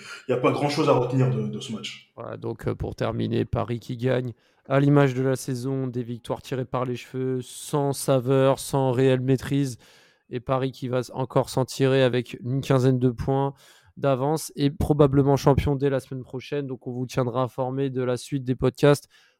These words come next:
Speaker 2: bilan de la saison, retour sur des faits marquants, mercato, match rétro. Ce sera le programme des prochaines semaines. En atte-, en attendant,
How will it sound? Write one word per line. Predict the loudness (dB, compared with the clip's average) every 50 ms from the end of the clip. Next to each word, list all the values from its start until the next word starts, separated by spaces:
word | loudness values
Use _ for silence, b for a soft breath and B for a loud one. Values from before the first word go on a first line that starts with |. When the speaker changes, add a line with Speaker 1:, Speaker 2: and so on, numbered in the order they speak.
| _ -14
Speaker 2:
bilan | -6 0 4 6 8 8 10
de | 10
la | 10 10
saison, | 8 4 2 2 4 2 2 2 2 0 0 0
retour | 0 -2 -2 -2 -4 -4 -4 -2
sur | -2 -2 0 2
des | 2 2
faits | 4 4 4 6
marquants, | 4 4 2 4 4 4 6 6 4
mercato, | 2 2 0 0 2 0 2 4 6 8 10 10 12 12 10 10 8
match | 6 4 2 2 0
rétro. | -2 -2 -2 -2 0 2 2 4 4 2 0 _ _ _ _ _ _ _ _
Ce | -14 -14
sera | -10 -8 -8
le | -8 -6
programme | -4 -2 0 0 2 2
des | 0 0
prochaines | 0 0 0 0 0 -2
semaines. | -2 -4 -4 -2 -2 0 0 0 -2 -2
En | -4
atte-, | -4 -6 -8 -8
en | -8 -8 -6
attendant, | -6 -6 -6 -6 -4 -2 -2 -2 -2 -2